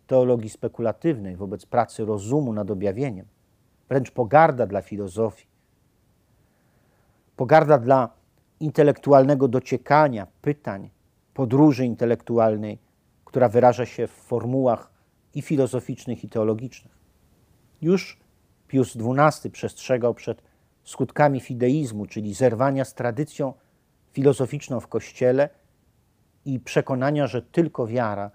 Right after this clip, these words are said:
potrafi nas doprowadzić do pełnego poznania. Jan Paweł drugi przypomina, że magisterium wyraźnie mówi,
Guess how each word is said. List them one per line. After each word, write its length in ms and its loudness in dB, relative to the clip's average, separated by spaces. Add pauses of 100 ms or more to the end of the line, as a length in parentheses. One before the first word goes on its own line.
(280)
potrafi 440 -2
nas 220 -8
doprowadzić 600 -2
do 120 -6
pełnego 440 -8
poznania. 500 -10 (1200)
Jan 140 4
Paweł 260 4
drugi 340 0
przypomina, 640 -2
że 140 -2
magisterium 720 -2
wyraźnie 560 2
mówi, 360 -10